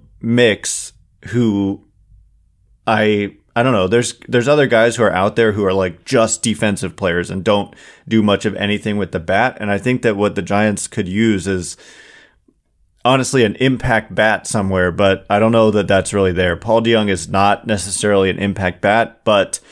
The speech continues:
he could help that middle infield with just more of a known commodity versus what they have in Schmidt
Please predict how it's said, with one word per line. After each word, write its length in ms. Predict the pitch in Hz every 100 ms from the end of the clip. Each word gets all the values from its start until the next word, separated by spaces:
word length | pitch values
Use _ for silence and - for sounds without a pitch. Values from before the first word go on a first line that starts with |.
| - - _
he 200 | 131 131
could 360 | 143 120 98
help 320 | - 117 117 117
that 180 | 101
middle 220 | 101 101 98
infield 560 | 95 104 92 87 82
with 280 | 104 101 -
just 300 | 110 95 - _ _ _ _
more 340 | 117 113 117 110
of 160 | 95
a 340 | 98 90 - -
known 480 | 104 107 110 104 110
commodity 600 | 107 98 90 98 113 127
versus 360 | 101 95 98 95
what 140 | 98
they 140 | 95 87
have 400 | 95 90 87 - - - _ -
in 500 | 107 98 98 92 85
Schmidt 540 | - - 113 104 -